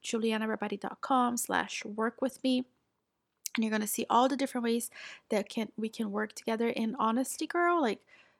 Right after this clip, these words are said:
no reason, zero reason for you to try to figure this, figure this out on, on your own, for you to, you know, go to, I don't know, YouTube and listen to a bunch of podcasts and then try to piece it all together with duct tape. You know what I'm saying, girl?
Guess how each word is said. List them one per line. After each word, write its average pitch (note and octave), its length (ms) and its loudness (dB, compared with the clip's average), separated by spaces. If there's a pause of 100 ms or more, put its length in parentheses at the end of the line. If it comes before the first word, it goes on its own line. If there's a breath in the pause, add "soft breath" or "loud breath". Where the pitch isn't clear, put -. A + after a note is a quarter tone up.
(140)
no B3+ 220 6
reason, A#3+ 500 -2
zero D4 380 4
reason B3+ 360 2
for A#3+ 140 -2
you A3+ 140 2
to - 100 -2
try G#3 240 0
to A3 140 -4
figure - 260 -4
this, G#3+ 260 -6
figure A3 240 0
this G#3 140 -2
out G3 220 4
on, G#3 280 0
on G#3 180 0
your G3 180 -2
own, A3+ 320 2 (260 loud breath)
for - 140 2
you A3 160 4
to, A3 200 2
you G#3+ 120 4
know, G3+ 160 2
go G#3 240 2
to, G3 580 -2 (340 soft breath)
I - 60 -6
don't F#3+ 100 -4
know, F3 80 -2
YouTube A3+ 520 2
and F3+ 320 -2
listen G#3+ 240 0
to G#3 80 -4
a - 20 -12
bunch G3+ 160 -4
of - 60 -18
podcasts G#3+ 520 0
and G#3 80 -4
then G3+ 120 0
try G3+ 220 2
to - 180 -4
piece A3 320 -4
it G#3 40 0
all G3+ 100 2
together F#3+ 360 -2
with F#3+ 160 -6
duct G3 240 0
tape. - 280 -4
You A3+ 80 -6
know A3+ 80 -2
what A#3 60 0
I'm A3+ 100 -2
saying, A3+ 280 -2
girl? A3 460 4